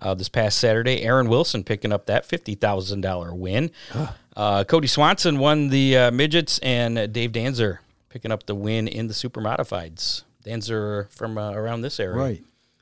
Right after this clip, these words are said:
Speaker 1: So, uh, very cool stuff there. That's it for, uh, this weekend's racing roundup. Uh, make sure to, uh, call D C R Graphics.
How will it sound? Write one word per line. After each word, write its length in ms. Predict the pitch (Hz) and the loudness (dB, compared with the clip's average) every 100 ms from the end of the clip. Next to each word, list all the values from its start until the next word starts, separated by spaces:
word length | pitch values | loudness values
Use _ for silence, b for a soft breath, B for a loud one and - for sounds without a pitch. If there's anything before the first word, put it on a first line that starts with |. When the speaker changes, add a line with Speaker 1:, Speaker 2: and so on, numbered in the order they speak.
| _ | _
Speaker 1:
So, 440 | - - 92 87 | -16 -8 -6 -6
uh, 220 | 90 85 87 110 | -6 -8 -10 -14
very 200 | - 107 | -8 -8
cool 180 | 98 101 | -6 -8
stuff 300 | 95 - 101 | -6 -6 -6
there. 260 | - 107 87 - | -4 -4 -4 -4
That's 260 | 107 101 123 | -4 -2 -4
it 120 | 117 | -6
for, 340 | - 113 107 | -4 -2 0
uh, 60 | 101 b b b b b b | -2 b b b b b b
this 200 | 143 - | 2 4
weekend's 460 | 151 - 92 82 - | 2 2 -2 -4 -10
racing 420 | 107 104 - 92 | -4 -2 -2 -4
roundup. 520 | 95 98 98 127 190 b b b b | -4 -2 2 4 2 b b b b
Uh, 240 | - 135 143 | 2 4 4
make 220 | 139 180 | 2 0
sure 160 | - 220 | 0 -2
to, 320 | - 214 214 | 0 2 6
uh, 140 | 208 190 | 6 6
call 180 | 208 196 | 2 2
D 120 | 208 | 0
C 140 | 202 | 2
R 100 | 202 | 2
Graphics. 580 | 170 202 214 180 - - | 4 2 4 -2 -2 -6